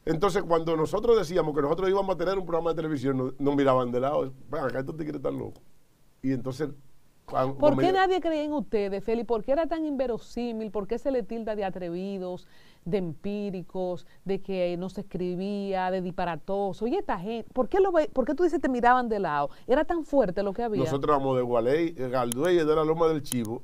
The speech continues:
Speaker 1: y yo de la diecisiete. Entonces la gente no puede concebir que uno, que, mira, los comediantes de la época antes de nosotros venían de clase media alta. El único pobre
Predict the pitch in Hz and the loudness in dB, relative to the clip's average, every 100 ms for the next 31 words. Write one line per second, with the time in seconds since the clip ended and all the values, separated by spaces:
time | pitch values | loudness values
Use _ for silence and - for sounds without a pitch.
0 | - 139 123 107 127 147 143 127 120 107 | -6 -4 -4 -4 -2 0 0 -2 -4 -8
1 | 95 - 127 143 - - - - _ _ | -12 -8 -6 -6 -10 -18 -20 -20 _ _
2 | _ _ _ _ _ _ _ 131 131 107 | _ _ _ _ _ _ _ -2 -2 0
3 | 139 143 135 127 135 135 139 131 135 139 | -2 0 0 0 -2 -2 -2 -2 -4 -4
4 | 135 131 147 143 139 135 123 135 135 - | -6 -4 -2 -2 -4 -4 -4 -6 -8 -16
5 | - - 147 175 151 - - 127 127 - | -20 -10 0 4 4 0 -6 -4 -4 -4
6 | 131 127 123 139 190 185 - 110 110 110 | -6 -4 -4 -4 -6 -8 -12 -12 -8 -6
7 | 120 147 151 139 - - 151 156 151 135 | -6 -6 -6 -8 -8 -6 -6 -6 -6 -6
8 | 127 120 113 107 107 123 135 123 127 127 | -6 -8 -8 -8 -6 -4 -6 -6 -8 -8
9 | 131 120 127 127 113 123 110 - - - | -6 -6 -4 -2 -2 -4 -8 -14 -20 -20
10 | - _ _ _ - 127 165 214 233 156 | -20 _ _ _ -2 0 0 0 -2 -2
11 | 123 180 151 139 147 | 6 6 6 2 0